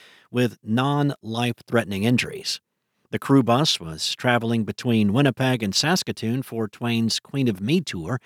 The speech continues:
The singer was not one of the passengers on the bus.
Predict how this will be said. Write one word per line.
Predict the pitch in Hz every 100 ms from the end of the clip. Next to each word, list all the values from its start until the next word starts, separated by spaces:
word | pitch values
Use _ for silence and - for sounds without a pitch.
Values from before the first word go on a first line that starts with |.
| - - - _
The | 123
singer | - 160 139 135
was | 135 135 -
not | 143 143 -
one | 123 143
of | 120
the | 117
passengers | 185 170 139 117 123 - -
on | 110 107
the |
bus. | 95 156 - - -